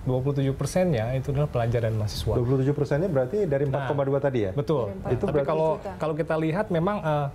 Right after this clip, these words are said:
Speaker 1: data dua puluh tujuh persen itu, itu didominasi oleh pelajar memang sebagian
Speaker 2: Oke.
Speaker 1: besar. Kemudian kalau kita spesifikkan lagi, dari data survei ini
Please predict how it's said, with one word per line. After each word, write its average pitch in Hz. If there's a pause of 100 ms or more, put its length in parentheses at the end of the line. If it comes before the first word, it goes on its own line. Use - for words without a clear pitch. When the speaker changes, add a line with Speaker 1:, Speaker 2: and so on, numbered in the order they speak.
(140)
Speaker 1:
data 147
dua 135
puluh 131
tujuh 127
persen 131
itu, 147
itu 147
didominasi 139
oleh 151
pelajar 123
memang 107 (160)
sebagian 120
Speaker 2:
Oke. 110
Speaker 1:
besar. 104 (640)
Kemudian 165
kalau 185
kita 180
spesifikkan 165
lagi, 143 (240)
dari 139
data 139
survei 147
ini 185